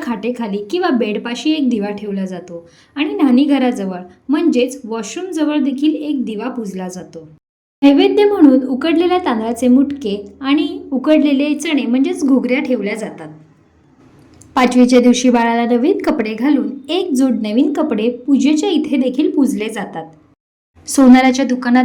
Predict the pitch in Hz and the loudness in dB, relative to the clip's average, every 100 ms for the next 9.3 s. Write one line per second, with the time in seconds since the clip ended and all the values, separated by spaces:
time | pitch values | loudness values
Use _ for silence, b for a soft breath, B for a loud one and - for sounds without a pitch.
0 | 254 240 240 240 240 240 - 226 311 415 | 4 4 4 0 -2 -6 -8 -4 -2 2
1 | 294 233 208 233 214 233 214 277 320 330 | 2 0 -4 -6 -4 -2 -2 -2 -4 -6
2 | 220 - 320 415 - 247 247 294 359 294 | -6 -6 -4 -4 -4 -2 -2 -2 -2 -4
3 | - 294 277 226 B B - 320 349 311 | -2 0 0 -2 B B -6 -2 2 2
4 | 269 330 311 226 196 226 196 185 170 165 | 2 0 0 -2 -2 -8 -10 -12 -16 -18
5 | b b - 294 403 330 262 262 370 359 | b b -6 -4 -2 0 2 2 -2 -4
6 | 370 330 233 233 277 320 254 214 - - | -4 -2 0 0 2 0 0 -4 -8 -18
7 | - 427 302 240 247 269 - 247 370 - | -8 -2 -2 -2 -2 -6 -6 -8 -10 -8
8 | 285 247 254 220 220 285 233 196 196 196 | -6 -4 -2 -4 -4 -2 -2 0 -2 -4
9 | 190 - | -8 -14